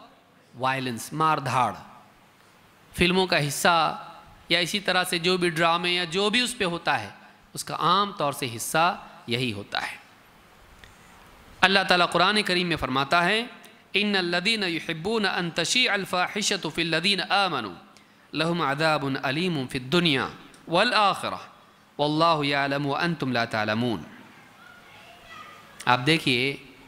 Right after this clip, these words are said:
बाप घर में कितने इंच का होना चाहिए, प्रमोशन हुई, कितने इंच का टीवी चाहिए?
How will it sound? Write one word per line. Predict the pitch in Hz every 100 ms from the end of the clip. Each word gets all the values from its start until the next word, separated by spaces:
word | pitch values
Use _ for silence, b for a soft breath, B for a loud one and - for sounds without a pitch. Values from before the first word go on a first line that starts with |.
| - - - - -
बाप | 135 135 143 143 - - - -
घर | 135
में | 147 151 131 - - - - - - - - - -
कितने | - 190 202
इंच | 196 -
का | 196
होना | 185 185
चाहिए, | 185 175
प्रमोशन | 180 180 180 190
हुई, | 175 165
कितने | 180 175 214
इंच | 208 -
का | 208
टीवी | 190 208 202
चाहिए? | 214 214 220